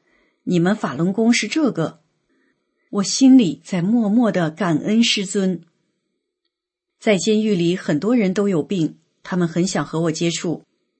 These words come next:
我当然不会放过一切机会弘法救人，有师父在，谁也动不了我。第三部分，自己做对了，路就变宽了。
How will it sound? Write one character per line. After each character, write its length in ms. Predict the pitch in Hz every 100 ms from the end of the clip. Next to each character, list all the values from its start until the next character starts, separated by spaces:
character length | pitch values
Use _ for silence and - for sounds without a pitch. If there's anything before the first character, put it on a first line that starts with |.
| _ -
我 160 | 185
当 220 | 185 240 262
然 180 | 220
不 100 | 220
会 160 | 202 214
放 220 | - 214
过 160 | 185 165
一 160 | 160
切 240 | 185 - 240
机 180 | 196 196
会 280 | 214 160
弘 280 | - - 147
法 220 | 185 175
救 240 | 135 190 165
人， 340 | 143 156 160 _ _ _ _ _ _
有 200 | - 170
师 220 | 160 220
父 100 | 220
在， 280 | 185 208 151
谁 220 | - - 196
也 200 | 269 160
动 220 | 202 175
不 60 |
了 200 | 170 156
我。 320 | 175 160 - _ _ _ _ _ _ _ _ _ _ _ _ _ -
第 160 | 240
三 320 | - 269 262 269
部 120 | 220
分， 380 | - 165 131 - _ _ -
自 180 | 277
己 180 | 233 160
做 220 | 147 240
对 220 | 208 269 202
了， 300 | 143 - -
路 160 | 190 170
就 160 | 160
变 240 | 143 175 147
宽 240 | 226 214
了。 240 | 208 -